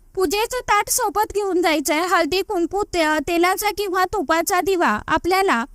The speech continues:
पंचोपचार पूजा करायची आणि ते पाणी आपल्याला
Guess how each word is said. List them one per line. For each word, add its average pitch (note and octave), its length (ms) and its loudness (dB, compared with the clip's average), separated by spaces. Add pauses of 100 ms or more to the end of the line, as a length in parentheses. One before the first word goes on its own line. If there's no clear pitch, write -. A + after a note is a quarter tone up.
(380)
पंचोपचार G#4 640 0 (100)
पूजा E4+ 300 0
करायची E4 720 0
आणि F4 220 2
ते A4 140 -4
पाणी E4+ 380 2
आपल्याला F4+ 600 0